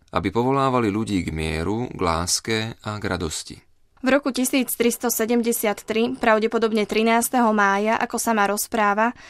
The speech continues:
Speaker 2: ju neočakávane postihla ťažká choroba a v priebehu troch dní sa zdalo, že zomrie. Keď jej kňaz, ktorého povolali zaopatrovať, ukázal kríž, Juliana nielenže okamžite vyzdravela, ale navyše dostala šestnásť zjavení,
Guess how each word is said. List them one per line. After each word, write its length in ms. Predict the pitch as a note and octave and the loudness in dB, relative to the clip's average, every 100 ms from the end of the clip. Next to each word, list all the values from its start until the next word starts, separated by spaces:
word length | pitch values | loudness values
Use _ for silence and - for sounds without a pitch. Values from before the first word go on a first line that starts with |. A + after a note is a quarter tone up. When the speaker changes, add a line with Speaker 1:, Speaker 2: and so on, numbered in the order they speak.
| - - | -18 0
Speaker 2:
ju 80 | B3+ B3 | 4 6
neočakávane 800 | B3 C4+ C4+ C4 C4 A#3+ A#3 G#3+ | 6 4 2 4 6 6 4 2
postihla 480 | A3+ - B3 A#3 A3+ | -4 -2 0 0 0
ťažká 400 | A3+ - B3 G3+ | -2 0 0 0
choroba 480 | - G#3+ G#3+ A#3 B3 | 0 0 2 2 4
a 160 | A#3 G#3+ | 4 4
v 80 | - | 2
priebehu 400 | B3 B3+ B3+ B3 G#3 | 0 2 2 2 0
troch 320 | A#3 B3 C4 | 2 2 2
dní 320 | A3+ A3 A3 A3 | 0 0 2 0
sa 240 | A#3+ A3 | 0 0
zdalo, 320 | G3+ G3+ G#3 | 2 2 2
že 160 | G#3+ G#3+ | -2 -2
zomrie. 560 | G#3+ A3 A3 G#3+ G3 - - - - - - | 0 2 2 2 -2 -6 -20 -20 -20 -20 -4
Keď 160 | C4 | 0
jej 180 | C4 C4 | 2 2
kňaz, 460 | - B3 G#3+ A#3 - | 2 2 2 2 -2
ktorého 480 | - C4+ C#4 B3 | 0 2 4 2
povolali 480 | A3+ A#3+ C4 A3 G3+ | 2 4 6 6 6
zaopatrovať, 960 | G#3 G#3+ A#3 G#3+ G#3 G#3 G#3 A3 A#3+ - - | 2 2 2 0 -2 -2 2 0 -2 -12 -10
ukázal 560 | A3+ A3 G#3+ G#3 G3 | -2 2 2 0 -4
kríž, 480 | - A3 A3+ B3 - _ A3+ | -4 -2 -2 -4 -8 _ 0
Juliana 400 | B3 B3+ B3 B3 | 4 6 6 6
nielenže 560 | B3 C4+ C#4 A#3 G#3 | 6 6 6 4 0
okamžite 480 | - B3 A#3+ A#3+ A3 | 0 2 2 0 0
vyzdravela, 720 | F#3+ G#3+ A3 G#3+ A#3 A#3+ C4+ - - - | -2 -2 0 4 4 4 2 -4 -14 2
ale 180 | B3+ C4 | 6 8
navyše 400 | A#3 B3+ B3+ B3+ | 6 4 0 0
dostala 400 | A3 - B3+ A#3 | -2 2 4 6
šestnásť 640 | A3+ A#3+ - A#3+ A#3+ - | 4 0 2 4 4 0
zjavení, 640 | A#3+ A#3 A#3 A#3+ A#3+ G3+ | -2 2 4 4 4 2